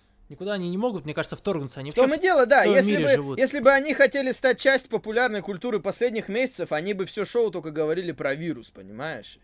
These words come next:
Speaker 1: <laughs>
Speaker 2: И они бы не обходили темы горячей стороной.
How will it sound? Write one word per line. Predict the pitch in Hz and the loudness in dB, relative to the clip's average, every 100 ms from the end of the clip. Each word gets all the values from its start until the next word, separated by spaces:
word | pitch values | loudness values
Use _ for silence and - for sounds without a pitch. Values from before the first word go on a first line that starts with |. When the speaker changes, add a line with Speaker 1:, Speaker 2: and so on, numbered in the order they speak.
| _ _ | _ _
Speaker 1:
<laughs> | - - | -18 -8
Speaker 2:
И | 147 151 147 - _ | -4 -2 -4 -8 _
они | 147 185 | -6 -4
бы | 190 185 | 0 0
не | 185 | 0
обходили | 175 190 170 254 269 | -2 -2 -2 -4 -4
темы | - 220 214 | -2 -2 -2
горячей | 151 143 156 170 - 127 | -2 0 2 0 -2 -10
стороной. | - 131 147 160 127 101 | -6 -4 -4 -6 -8 -10